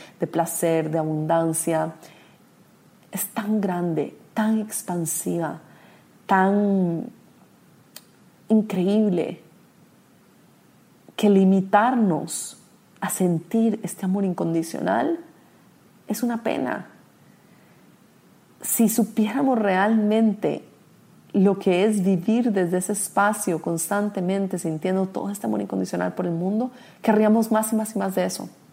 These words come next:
Sentir esa conexión profunda, esa unión divina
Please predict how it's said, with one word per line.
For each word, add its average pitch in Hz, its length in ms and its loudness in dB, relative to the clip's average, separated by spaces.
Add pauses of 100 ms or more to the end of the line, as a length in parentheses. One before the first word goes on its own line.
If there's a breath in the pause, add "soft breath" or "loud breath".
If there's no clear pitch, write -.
(420 loud breath)
Sentir 196 760 -2 (240)
esa 196 200 -10
conexión 190 460 -4
profunda, 202 520 -6
esa 190 140 -6
unión 185 300 0
divina 180 480 -4